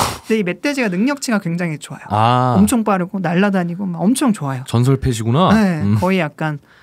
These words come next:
Speaker 1: 적토마 이런
Speaker 2: 어.
Speaker 1: 느낌이에요. 그리고 토르에게는 여기서 중요한 멸리르를 줍니다.
Speaker 2: 멸리르.
Speaker 1: 음.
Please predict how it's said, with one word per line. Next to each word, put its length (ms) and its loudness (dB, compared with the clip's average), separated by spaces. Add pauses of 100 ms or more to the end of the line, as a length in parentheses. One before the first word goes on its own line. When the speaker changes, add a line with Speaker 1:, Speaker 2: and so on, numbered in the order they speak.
(220)
Speaker 1:
적토마 580 -2
이런 220 4
Speaker 2:
어. 20 2
Speaker 1:
느낌이에요. 480 -4 (680)
그리고 180 2
토르에게는 840 0 (100)
여기서 160 0
중요한 420 -8
멸리르를 580 0
줍니다. 380 -6
Speaker 2:
멸리르. 500 -2 (100)
Speaker 1:
음. 400 0